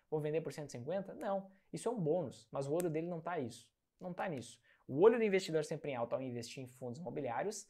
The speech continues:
tá na renda mensal que pinga na conta todo mês, tá no ganho dessa renda mensal. O que que é o ganho de renda? Esse dinheiro do aluguel que pinga mensalmente na minha conta na corretora. Que eu faço o quê? Eu pego esse dinheiro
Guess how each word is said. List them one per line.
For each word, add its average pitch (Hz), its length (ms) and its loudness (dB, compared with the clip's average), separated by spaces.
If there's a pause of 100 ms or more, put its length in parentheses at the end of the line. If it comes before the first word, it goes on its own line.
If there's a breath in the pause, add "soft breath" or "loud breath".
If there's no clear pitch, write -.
(260 soft breath)
tá 160 140 -2
na 151 120 -4
renda 208 440 -2
mensal 214 440 0
que 165 100 -14
pinga 143 300 -8
na 139 100 -6
conta 120 500 -4 (200)
todo 120 200 -4
mês, 127 400 -6 (220)
tá 139 100 -2
no 127 120 -2
ganho 156 280 0
dessa 180 240 -2
renda 139 400 -6 (300)
mensal. 131 580 -2 (300)
O - 20 -20
que 233 120 -10
que 247 40 0
é 240 40 4
o 226 40 4
ganho 226 200 2
de 208 60 2
renda? 185 380 0 (320 loud breath)
Esse 165 500 2
dinheiro 151 460 0
do 135 140 2
aluguel 170 400 4
que - 160 -10 (180)
pinga 269 380 -2
mensalmente 180 720 -2
na 151 80 -4
minha 147 220 -4
conta 131 340 -6
na 131 80 -10
corretora. 151 580 -2 (280 soft breath)
Que 196 60 4
eu 185 60 10
faço 127 300 2
o - 40 -6
quê? 247 360 2 (220 loud breath)
Eu - 100 -4
pego 120 240 0
esse 120 160 -6
dinheiro 147 500 0